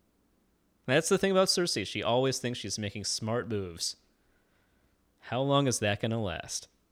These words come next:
Still, still, they're doing a great job depicting the Sparrows, who, of course, are gonna play a major role. Not the first example of radical religion we've seen in this world, but a very believable one. These extra pious guys who cover themselves with sackcloth,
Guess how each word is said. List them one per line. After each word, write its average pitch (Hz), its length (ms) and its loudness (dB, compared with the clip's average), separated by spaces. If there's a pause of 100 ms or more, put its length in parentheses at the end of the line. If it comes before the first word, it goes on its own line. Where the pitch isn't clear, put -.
(600)
Still, 156 360 4
still, 165 220 4
they're 135 100 6
doing 175 220 6
a - 20 2
great 123 320 4
job 123 280 4
depicting 113 360 -4
the 104 80 -2
Sparrows, 104 640 0
who, 107 80 -2
of 101 140 -6
course, 107 200 -4
are 104 60 -6
gonna 101 160 -6
play 104 220 -4
a 98 60 -2
major 98 360 -6
role. 95 320 -6 (1160)
Not 151 200 2
the 156 60 0
first 175 300 2
example 127 460 2
of 107 140 -2
radical 113 400 0
religion 107 420 -2
we've 101 160 -4
seen 104 220 0
in 98 80 -6
this 95 180 -4
world, 101 300 -4 (1080)
but 131 120 4
a - 20 2
very 151 220 8
believable 143 520 4
one. 90 140 -2
These 95 260 -4
extra 127 320 0
pious 120 460 0
guys 110 360 2
who 110 80 -4
cover 110 260 0
themselves 104 440 0
with 104 140 -6
sackcloth, 95 840 -2